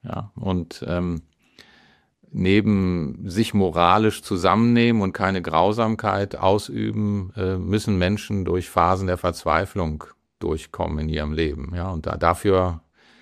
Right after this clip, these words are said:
sind religiöse Bilder natürlich auch da. Ja, dass sie beispielsweise die Hoffnung, dass mir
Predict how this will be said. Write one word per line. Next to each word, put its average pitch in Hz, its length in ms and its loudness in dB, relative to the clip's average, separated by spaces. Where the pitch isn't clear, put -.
sind 92 220 -6
religiöse 92 480 0
Bilder 95 300 2
natürlich 90 440 -2
auch - 240 0
da. 67 460 0
Ja, 87 140 -6
dass 85 200 -4
sie 85 260 -4
beispielsweise 85 680 -2
die 85 140 -2
Hoffnung, 104 500 2
dass - 220 -4
mir 87 400 0